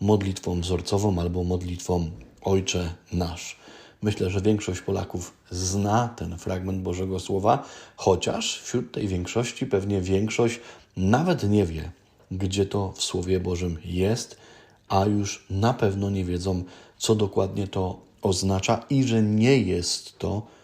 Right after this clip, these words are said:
regułką do odklepania, ale jest to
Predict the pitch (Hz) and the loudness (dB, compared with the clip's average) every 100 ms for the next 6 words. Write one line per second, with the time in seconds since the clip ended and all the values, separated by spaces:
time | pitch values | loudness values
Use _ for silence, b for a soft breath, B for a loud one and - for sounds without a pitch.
0 | B B 98 117 117 113 113 98 95 92 | B B 4 6 6 4 4 0 0 0
1 | 95 101 - 95 92 113 107 82 80 87 | 0 -2 -2 -2 0 0 0 -2 -6 -6
2 | 95 92 - 92 | -6 -6 -4 -4